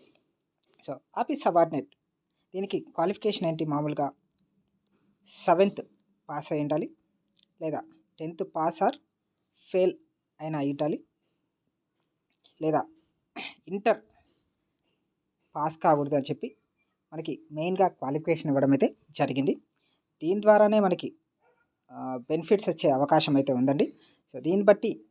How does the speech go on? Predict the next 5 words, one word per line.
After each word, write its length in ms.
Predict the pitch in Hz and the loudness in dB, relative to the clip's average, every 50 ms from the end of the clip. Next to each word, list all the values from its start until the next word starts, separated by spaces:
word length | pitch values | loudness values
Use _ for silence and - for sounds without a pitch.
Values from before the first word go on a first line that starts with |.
| _ _ _ _ - | _ _ _ _ -10
మనకి 260 | 165 170 165 160 143 - _ _ _ _ _ _ _ _ _ _ _ _ _ _ _ _ _ _ _ - | -8 -8 -6 -8 -8 -14 _ _ _ _ _ _ _ _ _ _ _ _ _ _ _ _ _ _ _ -12
మార్కులు 420 | 156 156 175 170 165 - 208 151 - - _ _ _ _ _ _ _ _ _ _ _ - | -6 -2 -2 -2 -2 -2 -4 -4 -4 -8 _ _ _ _ _ _ _ _ _ _ _ -6
లాస్ట్ 380 | 165 160 165 180 170 - - 151 - _ _ _ _ _ _ _ _ _ _ _ _ _ _ _ _ - | 0 0 0 0 0 -6 -12 -14 -14 _ _ _ _ _ _ _ _ _ _ _ _ _ _ _ _ -4
ఇయర్ 200 | 147 180 185 175 - | 0 0 0 0 -2
చూసుకుంటే 380 | 160 147 - - 143 131 165 | -4 -4 -4 -6 -6 -4 -4